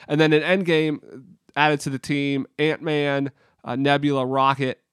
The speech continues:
And I guess Captain Marvel, I mean, she kinda helped out a little bit.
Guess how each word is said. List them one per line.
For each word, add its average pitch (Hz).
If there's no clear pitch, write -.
And 156
I 165
guess 233
Captain 226
Marvel, 175
I 147
mean, 147
she -
kinda 165
helped 170
out 156
a 139
little 143
bit. 147